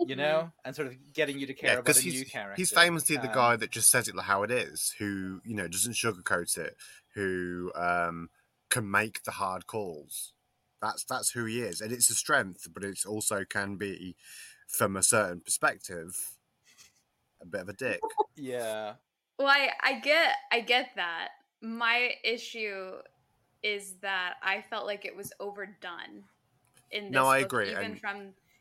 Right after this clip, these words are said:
Speaker 3: even from the
Speaker 1: Mm.
Speaker 3: perspective
Speaker 1: Yeah.
Speaker 3: of someone who is meant, who, who needs to have these feelings about them. And I, and I, I say that, and I say that because I, I am, actually, let me put it this way.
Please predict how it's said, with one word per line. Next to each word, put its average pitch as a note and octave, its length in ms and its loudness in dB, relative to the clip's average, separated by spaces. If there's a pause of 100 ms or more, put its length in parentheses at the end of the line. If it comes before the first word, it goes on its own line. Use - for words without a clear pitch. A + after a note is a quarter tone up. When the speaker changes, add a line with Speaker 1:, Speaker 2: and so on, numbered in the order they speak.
(200)
Speaker 3:
even A3+ 300 -4
from G#3+ 200 -4
the G3 60 -10
Speaker 1:
Mm. - 60 -16
Speaker 3:
perspective F#3 800 -6 (280)
Speaker 1:
Yeah. F#3+ 220 0
Speaker 3:
of F#3 120 -16 (100)
someone F#3+ 460 -8
who F#3+ 180 -10
is F3+ 200 -12
meant, F#3+ 320 -6 (800)
who, A3 120 -10 (180)
who A#3 100 -8
needs G#3 360 -8
to G#3+ 60 -10
have F#3 220 -4
these F3+ 200 -12
feelings F3+ 420 -10
about D3+ 300 -14
them. - 220 -12 (380)
And B3+ 100 4
I, B3+ 80 8
and B3+ 220 6
I, A#3+ 200 6
I C4+ 60 4
say E4 320 4
that, A3+ 280 6
and A3+ 100 -4
I A#3+ 60 -4
say D4 180 -4
that A#3+ 220 0
because A#3 560 -6 (100)
I, G#3+ 320 2 (200)
I G#3 300 0 (1500)
am, G#3 460 -6 (1400)
actually, A#3 240 -4
let A#3 120 -2
me A3+ 80 -4
put A3+ 100 -10
it G3+ 60 -14
this G3 140 -12
way. F3+ 200 -12